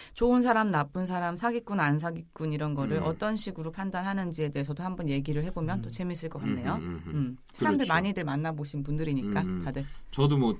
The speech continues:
Speaker 2: 조금 그런 기준을 가지고는 있어가지고
Speaker 1: 음.
Speaker 2: 다음에는 조금 제 기준을 말씀드리면 도-, 도움이 되지 않을까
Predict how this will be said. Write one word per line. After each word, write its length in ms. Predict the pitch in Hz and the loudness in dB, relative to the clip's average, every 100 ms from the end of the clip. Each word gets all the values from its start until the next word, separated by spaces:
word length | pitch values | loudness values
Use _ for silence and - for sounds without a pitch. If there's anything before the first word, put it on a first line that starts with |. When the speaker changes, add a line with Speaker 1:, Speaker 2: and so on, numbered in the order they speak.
| - | -2
Speaker 2:
조금 320 | 160 147 143 | 0 2 2
그런 260 | - 131 123 | 4 4 4
기준을 400 | - 107 123 104 | 2 2 2 0
가지고는 640 | - 104 110 113 113 110 95 | -2 -2 -2 0 2 2 2
있어가지고 1000 | 87 - 92 85 80 - 131 120 78 85 | -2 -2 -2 -2 -4 -2 0 0 -2 -6
Speaker 1:
음. 80 | |
Speaker 2:
다음에는 480 | 85 87 95 98 107 | -4 0 0 0 0
조금 500 | 104 104 95 98 92 82 | -2 -2 0 0 -2 -4
제 220 | - 101 | -2 -2
기준을 360 | 92 92 98 101 | -2 0 2 2
말씀드리면 520 | 87 82 95 87 87 | 0 -2 -4 -4 -6
도-, 120 | - | -8
도움이 320 | - 101 104 98 | -6 -2 0 0
되지 200 | 90 90 | -2 -2
않을까 420 | 80 - 78 | -6 -6 -8